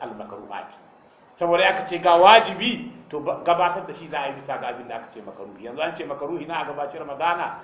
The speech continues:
ga ka da azumi na wajibi, to kai maza maza ka fitar da kanka daga wannan abin da Allah ya dora maka. Na biyar, inna ma iqtasara al hadisu ala yawmin aw yawmayn. Hadisin da muka karanta na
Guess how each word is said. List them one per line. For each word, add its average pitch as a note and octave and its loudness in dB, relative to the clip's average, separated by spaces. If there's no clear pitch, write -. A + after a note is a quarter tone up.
ga D3+ 0
ka F#3+ -2
da F3+ 0
azumi E3 -4
na F3 0
wajibi, F#3 2
to C#3 -6
kai C#3 -6
maza E3+ 0
maza E3+ -2
ka - -8
fitar D3 -10
da C#3 -6
kanka C3+ -10
daga B2 -10
wannan A#2 -8
abin A2+ -12
da G#2+ -14
Allah G#2 -8
ya G2+ -8
dora F#2 -10
maka. - -14
Na E3+ 6
biyar, C3+ 4
inna C4 4
ma B3 4
iqtasara G#3 0
al F#3+ 2
hadisu G3+ -2
ala F3+ 4
yawmin G#3+ 6
aw E3+ 0
yawmayn. A2+ -4
Hadisin B3+ 2
da A3 4
muka A3 6
karanta G#3 6
na G#3 4